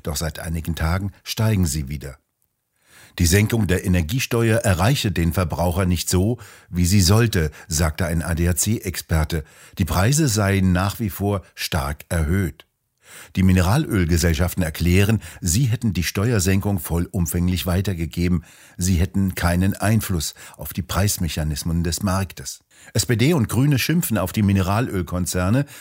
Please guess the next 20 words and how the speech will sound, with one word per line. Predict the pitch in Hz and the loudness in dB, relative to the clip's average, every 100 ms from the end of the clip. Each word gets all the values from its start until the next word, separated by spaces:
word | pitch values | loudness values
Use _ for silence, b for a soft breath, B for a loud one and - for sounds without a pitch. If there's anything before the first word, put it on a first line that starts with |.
| B B - | B B -8
die | 85 | -4
sich | 76 - | -4 -6
die | 80 69 - | -8 -8 -6
Taschen | 85 - 85 85 | -6 -2 2 2
noch | 98 | 2
voller | - 95 87 | 0 0 2
machen | 78 73 - 76 | 2 0 -2 -2
würden. | 78 80 87 80 B B B B - | 0 0 0 -4 B B B B -8
Die | 85 | -2
grüne | 82 87 | 2 2
Bundestagsabgeordnete | 76 110 151 - 113 - 107 - 95 95 107 92 85 | 2 2 0 0 -2 -4 -6 -2 -2 0 0 0 0
Künast | - 135 165 87 71 - B B | 0 2 2 2 0 -6 B B
forderte | - 85 82 87 95 | -4 0 0 -2 -2
eine | 92 85 78 | -2 -2 0
Debatte | 80 - 87 101 | -2 -2 -4 -4
über | - 85 | -4 -2
das | 90 87 - | -2 -2 -2
Ende | - 104 110 85 | 0 2 2 2
des | 73 78 - | -2 -6 -6
Tankrabattes | - 90 82 85 76 85 113 107 | -4 -4 -2 -4 -4 -4 -4 -8